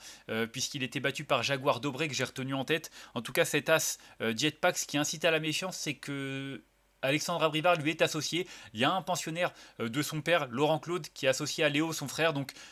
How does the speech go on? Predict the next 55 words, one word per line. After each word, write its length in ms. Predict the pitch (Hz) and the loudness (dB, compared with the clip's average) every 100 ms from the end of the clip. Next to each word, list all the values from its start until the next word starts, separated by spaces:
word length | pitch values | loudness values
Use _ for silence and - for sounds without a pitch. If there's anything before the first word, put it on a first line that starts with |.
| - | -12
du 140 | 127 147 | -6 -4
coup, 120 | 196 | 0
en 80 | 175 | 2
général, 380 | 156 156 180 | 2 4 2
c'est 160 | 160 156 | 2 -2
Alexandre 320 | 143 - 165 | -2 -2 -4
Abrivard 340 | 147 156 170 - | -2 0 0 0
qui 80 | |
a 40 | 135 | 0
la 80 | 127 | 0
priorité 480 | - 151 143 143 | 0 -2 -2 -2
sur 160 | 156 139 | -2 0
les 120 | 120 - _ _ - | -2 -4 _ _ -2
partants 380 | 139 - 151 147 | 0 0 -4 -2
de, 160 | 135 | -2
de, 220 | 120 131 | -2 -4
de 120 | 123 135 | -2 0
Laurent 220 | 139 143 | 4 4
Claude. 320 | - 180 160 - - - - | 4 2 2 -4 -18 -20 -4
Le 160 | 131 139 | 0 4
fait 160 | 185 | 2
qu'il 160 | 180 147 | 0 -6
soit 300 | - 156 - | 2 2 6
pas 100 | 180 | 2
sur 220 | - 165 | 4 -2
ce, 100 | - | 0
euh, 260 | 147 135 127 | 2 6 6
représentant 640 | 127 - 147 151 - 165 | 4 0 0 0 0 0
de 80 | 143 | 2
la 80 | |
famille, 360 | 139 147 147 180 - - - | 2 2 0 -6 -12 -16 0
euh, 200 | 117 117 | 2 4
m'incite 340 | 135 139 165 | 2 -2 0
à 80 | 160 | 0
penser 260 | 151 151 175 | 0 -4 -2
que 160 | 151 | -2
Jetpack, 460 | 120 156 - 170 160 | 0 0 4 2 2
l'as, 380 | 131 160 170 - - - | 2 2 2 -8 -10 -2
a 80 | |
une 120 | 113 120 | -2 2
belle 180 | 156 | 0
carte 180 | 156 147 | 0 -2
à 80 | 151 | -2
jouer. 140 | 131 | -2
En 80 | 170 | -4
tout 100 | 151 | -4
cas, 160 | 139 165 | 0 0
ça 160 | - | 2
a 40 | 117 | 0
beau 100 | 139 | 0
être 220 | 160 - | -4 -4
l'un 100 | 139 | -2
des 100 | 143 | -2
moins 180 | 143 139 | -2 -2
riches, 280 | 147 - | 0 0